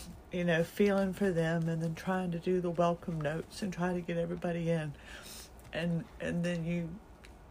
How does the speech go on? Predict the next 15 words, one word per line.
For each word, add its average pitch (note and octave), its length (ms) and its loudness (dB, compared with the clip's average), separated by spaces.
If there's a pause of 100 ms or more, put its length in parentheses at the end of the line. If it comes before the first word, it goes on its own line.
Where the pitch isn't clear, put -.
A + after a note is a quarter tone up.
just E3+ 380 2
live F#3 280 0
and F#3 120 0
breathe G#3+ 260 6
the F3+ 180 2
illness D#3 420 0
because E3+ 480 0
that's, - 320 -4 (1600)
that's E3+ 360 4 (180)
all F3+ 180 6
you E3 160 2
become, F#3 680 2 (600)
I F3+ 140 4
think. - 480 -4 (1800)
It's, F3 220 0